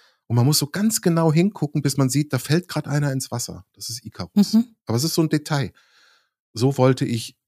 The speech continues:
Speaker 1: all die unterschiedlichen Schicksale abbilden, und zwar die der Homosexuellen, die der Sinti und Roma, die der Juden selbstverständlich, ähm, und eben auch die der Menschen mit geistigen Beeinträchtigungen. Aber im Hintergrund,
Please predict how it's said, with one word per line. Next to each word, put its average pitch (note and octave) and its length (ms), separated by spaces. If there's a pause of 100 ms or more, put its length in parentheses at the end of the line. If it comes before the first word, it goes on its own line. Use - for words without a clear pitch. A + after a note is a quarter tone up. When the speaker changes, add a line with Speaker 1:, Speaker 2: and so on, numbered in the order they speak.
(180)
Speaker 1:
all C3 140
die C#3 100
unterschiedlichen A#2 600
Schicksale F#2 640 (420)
abbilden, F#2 400
und F#2 100
zwar G2+ 180
die A2 180
der G#2 160
Homosexuellen, G2+ 840 (380)
die G2+ 120
der G2 400
Sinti A2+ 320
und G2 180
Roma, F2 320 (420)
die A#2 80
der A#2+ 120
Juden A#2 600
selbstverständlich, - 1200
ähm, F2+ 520 (220)
und A2+ 120
eben A2 160
auch G2 140
die G#2+ 220
der G2 400
Menschen F#2+ 360
mit G2 100
geistigen F#2+ 480
Beeinträchtigungen. D#2 840 (440)
Aber B2 220
im B2 100
Hintergrund, A#2 680